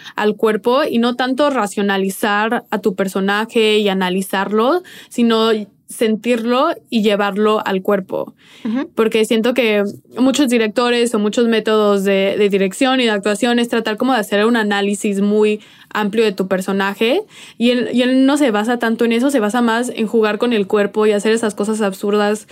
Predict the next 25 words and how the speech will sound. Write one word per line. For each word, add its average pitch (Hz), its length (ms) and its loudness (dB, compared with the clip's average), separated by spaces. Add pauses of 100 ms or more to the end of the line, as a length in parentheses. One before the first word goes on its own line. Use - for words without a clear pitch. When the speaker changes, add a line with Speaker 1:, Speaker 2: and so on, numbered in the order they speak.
(180)
Speaker 1:
como 220 220 0
tú 220 160 2
dices, 220 340 2
y 214 80 2
de, 208 160 2
Speaker 2:
Sí. 226 200 -4
Speaker 1:
de 220 120 -6
abrir 226 320 0
mucho 262 220 0
Speaker 2:
Y 220 60 4
Speaker 1:
espacio. 220 240 0 (100)
Speaker 2:
cínico, 214 440 0
¿no? 247 180 0
Usa 294 120 0
Speaker 1:
Ajá. - 200 2
Speaker 2:
mucho 294 180 -4
el 285 80 -8
cinismo, 202 640 -4
eh, 208 100 -4
muchísimo 254 600 -2
el 226 80 -4
cinismo 208 280 -8
en 208 60 -12
sus 185 160 -12
películas. 185 580 -10